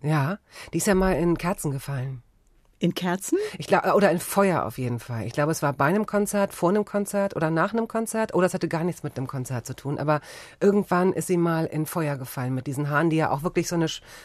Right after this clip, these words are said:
Speaker 1: Spannweite von ein Meter fünfzig oder so hatten. Um Gottes Willen.
Speaker 2: Ja.
Speaker 1: Was ist deine, was ist deine achtziger, deine optische achtziger Assoziation? Das Schlimmste, was du,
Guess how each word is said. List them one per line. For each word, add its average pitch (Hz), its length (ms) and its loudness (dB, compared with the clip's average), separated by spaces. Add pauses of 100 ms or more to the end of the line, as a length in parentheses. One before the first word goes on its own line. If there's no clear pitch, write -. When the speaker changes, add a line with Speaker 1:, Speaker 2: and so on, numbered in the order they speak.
(120)
Speaker 1:
Spannweite 185 580 2
von 165 380 0 (340)
ein 160 160 0
Meter 160 220 0
fünfzig 160 420 -8
oder 127 160 -4
so 123 180 -4
hatten. 123 340 -4 (100)
Um 117 160 -10
Gottes - 400 -8 (180)
Willen. 226 340 4
Speaker 2:
Ja. 208 120 2 (240)
Speaker 1:
Was - 220 4
ist 220 140 6
deine, 190 340 6 (440)
was 190 140 6
ist - 160 4
deine 190 300 8
achtziger, 147 580 4 (160)
deine 170 240 6
optische 165 580 2 (380)
achtziger 165 540 4
Assoziation? 151 840 0
Das 151 140 2
Schlimmste, 185 420 4
was 165 240 0
du, 208 320 4